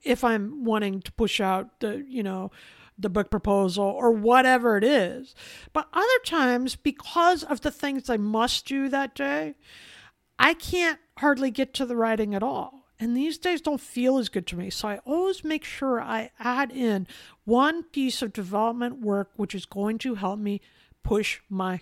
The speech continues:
career forward. And it's usually the thing I want to do work most. So it may be twenty minutes of writing. It may be an hour. It may be, you know,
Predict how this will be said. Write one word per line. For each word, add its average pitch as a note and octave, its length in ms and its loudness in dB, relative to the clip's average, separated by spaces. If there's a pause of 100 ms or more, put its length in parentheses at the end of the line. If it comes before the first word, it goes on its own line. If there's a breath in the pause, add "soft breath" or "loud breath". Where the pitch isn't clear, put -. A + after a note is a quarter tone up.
career F#3 400 -2 (100)
forward. G3 500 -4 (240 soft breath)
And G3+ 100 -4
it's G3 140 -4
usually C#4+ 300 0
the G3 100 -6
thing G#3+ 240 -6
I G3+ 60 -2
want G3 220 -4
to G3 140 -6
do G3+ 220 -6
work G3+ 440 -2
most. F#3 420 -6 (280 loud breath)
So A3 220 2
it G#3+ 60 2
may A3+ 200 4
be A3+ 320 0 (580 loud breath)
twenty A#3 320 2
minutes - 760 -2 (180)
of G#3 220 0
writing. A3 560 2 (340 soft breath)
It G#3+ 140 0
may G#3 260 2
be G3+ 440 0 (200)
an G#3 180 -6
hour. B3 560 4 (220)
It A#3 180 0
may A#3 320 0
be, A3+ 440 0 (440)
you C#4 160 -2
know, A3 340 0